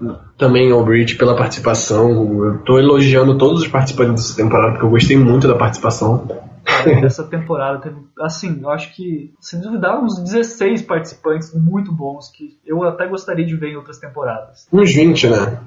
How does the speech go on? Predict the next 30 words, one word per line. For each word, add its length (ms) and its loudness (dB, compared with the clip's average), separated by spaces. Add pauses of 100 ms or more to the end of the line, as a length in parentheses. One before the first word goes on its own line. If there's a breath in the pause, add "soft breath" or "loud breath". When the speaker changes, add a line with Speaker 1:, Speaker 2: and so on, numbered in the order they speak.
(180)
Speaker 2:
É, 340 -2 (260)
é 80 -4
que 120 -12
tem 140 -4
alguns 300 -2
que 60 -6
a 60 -4
gente 100 -8
não 80 -2
conseguiu 320 -6
ver 220 -8
tanto, 300 -8
né? 80 -4
Tipo, 160 -10
a 40 -12
própria 300 -6
Lucy, 600 -6 (120)
a 80 -10
gente, 400 -8
tipo, 240 -20
foi 120 -4
ver 100 -2
ela 140 0
só 140 -6
no 80 -6
episódio 320 -8
que 40 -8
ela 100 -8
foi 120 -10
eliminada. 840 -4